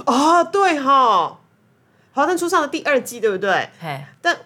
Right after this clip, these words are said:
Speaker 2: 后半段，然后就一次追，追完了四集。
Speaker 1: 但我一直觉得《华灯初上》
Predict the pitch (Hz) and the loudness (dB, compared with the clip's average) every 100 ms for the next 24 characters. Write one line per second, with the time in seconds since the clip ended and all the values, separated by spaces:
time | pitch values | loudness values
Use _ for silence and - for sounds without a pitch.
0 | _ _ 214 208 185 185 143 131 160 190 | _ _ 0 0 0 -2 -2 -4 -4 -4
1 | - 190 220 - 202 190 143 226 220 151 | -6 -8 -10 -6 -6 -6 -4 0 2 0
2 | 147 - 165 127 - - 156 - 403 302 | -4 -12 -14 -16 -20 -20 -20 -4 0 2
3 | 285 320 240 208 208 190 190 226 233 233 | 0 -2 0 0 0 -2 -2 -4 -4 -12
4 | 233 254 240 247 233 196 | -14 -12 -12 -8 -8 -8